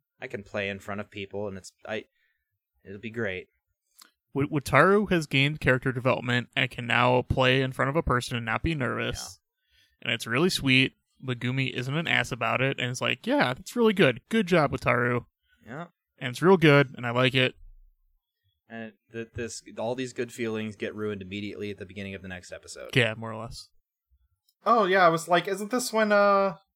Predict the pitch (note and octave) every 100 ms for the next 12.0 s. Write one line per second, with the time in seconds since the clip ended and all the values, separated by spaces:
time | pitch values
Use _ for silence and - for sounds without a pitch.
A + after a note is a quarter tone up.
0 | _ E3 E3 E3 E3+ E3+ E3+ F#3+ F#3 F#3+
1 | F#3+ F#3+ G3 F3 G3 E3+ D#3 C#3+ D3+ E3
2 | D3 D#3+ F3 F3+ F#3 F#3+ G3 G3 G3+ C3+
3 | A#2 G#2+ B2+ C#3 C3 A#2+ A2+ A#2 G#2+ G#2
4 | - - A2 C3 E3+ F3+ F#3 G3+ _ _
5 | _ - D#3+ D#3 D3+ C3+ A#2+ A#2 C#3+ G#2
6 | F2+ - _ _ _ - - C3+ F3 -
7 | C#3 C#3+ C3+ - C#3 B2 C#3+ A#2+ G2+ A#2
8 | G2+ - A2 G2 F#2 - - - - _
9 | _ _ C#3+ C#3 C3+ B2 C3+ B2+ A#2 A#2
10 | - A2 A#2 - - B3 - - - C4
11 | G#3+ A#2+ G#2 F#2+ F#2 F#2+ A#2+ F#2+ F2+